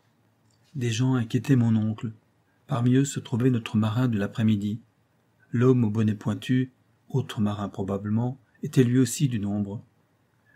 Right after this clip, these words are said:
Je me souvins de la grande rue de Stepney et de la sanglante agression qui avait rendu mon oncle infirme. Tout cela commençait à prendre forme dans mon esprit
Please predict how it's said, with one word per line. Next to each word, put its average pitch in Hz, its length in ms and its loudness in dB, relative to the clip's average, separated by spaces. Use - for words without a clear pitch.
Je - 160 -2
me 135 120 6
souvins 135 420 0
de 120 120 -4
la 104 140 -4
grande 110 300 -2
rue 123 140 0
de 107 140 -8
Stepney 113 600 -4
et 180 80 -4
de 117 100 0
la 110 100 -2
sanglante 113 500 -4
agression 113 640 0
qui 127 140 -10
avait 104 100 -4
rendu 120 280 0
mon 110 200 0
oncle 117 260 0
infirme. 107 580 -2
Tout 135 120 -2
cela 135 280 0
commençait 107 460 -4
à 120 60 -2
prendre 107 380 -6
forme 123 380 -2
dans 104 120 0
mon 101 120 0
esprit 127 500 -2